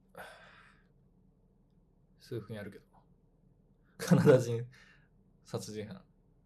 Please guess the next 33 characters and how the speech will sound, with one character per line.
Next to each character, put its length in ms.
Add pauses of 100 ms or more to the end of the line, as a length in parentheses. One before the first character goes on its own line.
(380)
<laughs> 120 (600)
親 160
の 100
話 220
は 80
き 80
つ 120
い 40
な。 80 (2000)
き 100
つ 140
い 60
っ 40
て 100
い 20
う 20
の 100
は 80
何？ 140
そ 120
の、 140 (160)
個 120
人 160
的 180
な 300 (720)
厳 220
し 80
さ 140
に 220 (1300)
刺 120
さ 80
っ 100
た。 220